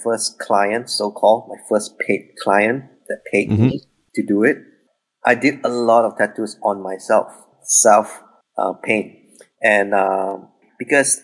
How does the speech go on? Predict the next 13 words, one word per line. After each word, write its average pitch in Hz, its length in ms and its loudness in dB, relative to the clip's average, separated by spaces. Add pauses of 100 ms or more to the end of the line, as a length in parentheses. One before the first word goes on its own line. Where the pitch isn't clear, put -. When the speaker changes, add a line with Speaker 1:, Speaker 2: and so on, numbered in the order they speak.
Speaker 1:
I 135 260 2
tried 143 400 0
to 117 160 -6 (540)
have 131 160 2 (240)
some 131 300 -2
friends 123 480 0
and 113 200 -2
invite 117 240 -6
some 117 240 -4
friends, 110 260 -2
ask 107 220 0
some 104 160 -2
friends, 110 240 0